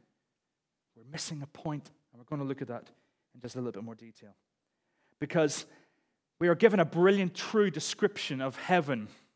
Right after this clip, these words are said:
in this passage. A new heaven, a new earth, joined together, not separated by sin, and it's symbolized,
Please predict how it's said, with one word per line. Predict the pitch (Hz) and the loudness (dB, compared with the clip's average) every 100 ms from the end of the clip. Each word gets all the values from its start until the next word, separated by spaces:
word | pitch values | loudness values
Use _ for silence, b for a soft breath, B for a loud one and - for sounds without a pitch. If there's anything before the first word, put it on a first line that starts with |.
| _ _ _ _ _ - | _ _ _ _ _ -10
in | 139 131 | -6 -6
this | 120 | -8
passage. | - 151 143 127 104 - - _ _ _ _ _ _ - | -6 -6 -4 -8 -10 -14 -16 _ _ _ _ _ _ -6
A | 143 | -2
new | 160 214 226 | 2 4 6
heaven, | 202 185 185 185 B B | 6 6 4 0 B B
a | 143 | -2
new | 160 190 214 214 | 2 4 4 4
earth, | 170 170 170 - b b _ | 2 2 -2 -10 b b _
joined | - 202 226 233 | 2 4 6 2
together, | 214 170 185 180 175 | 0 4 4 6 4
not | 170 - | 2 -2
separated | - - 226 226 214 190 | -2 4 4 6 4 4
by | - 160 | 0 -2
sin, | - - 190 185 | -2 0 2 2
and | 160 | -2
it's | 156 | -2
symbolized, | - - 233 247 208 160 156 151 147 | -4 0 0 2 2 4 2 0 -2